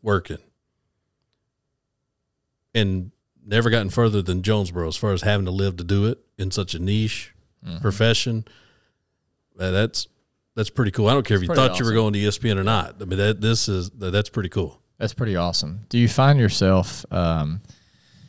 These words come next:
Speaker 2: when you talk about the, you feel like sometimes, like, "Man, my life's so good, the other shoe's gotta drop." Like, I, I tend to, I can get there sometimes, and therefore it can keep me, this is just me,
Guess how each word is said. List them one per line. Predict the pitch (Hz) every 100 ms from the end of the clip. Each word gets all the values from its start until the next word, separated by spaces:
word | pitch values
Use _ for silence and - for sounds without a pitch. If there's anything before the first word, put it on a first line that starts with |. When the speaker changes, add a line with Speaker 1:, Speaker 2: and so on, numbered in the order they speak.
| _ _ -
Speaker 2:
when | 107
you | 101
talk | 104 107
about | 98 -
the, | 90
you | 82 90 92
feel | 101
like | -
sometimes, | 101 101 95
like, | 95 -
"Man, | 98
my | 92
life's | 92 90
so | 95
good, | 92 92
the |
other | 90 90
shoe's | - 95 92
gotta | 95 85
drop." | 95 92 -
Like, | -
I, | 110 -
I |
tend | - 202 123
to, | 87 82 - _ _ _ _ -
I | 123
can | 143 131
get | - 131
there | 143 143
sometimes, | 156 143 147 147 147 - -
and | 107
therefore | 117 - 123 82
it |
can | 101
keep | 95 113 110
me, | 113 110 113 110
this | 107
is | 104
just | 101 -
me, | 90 78 80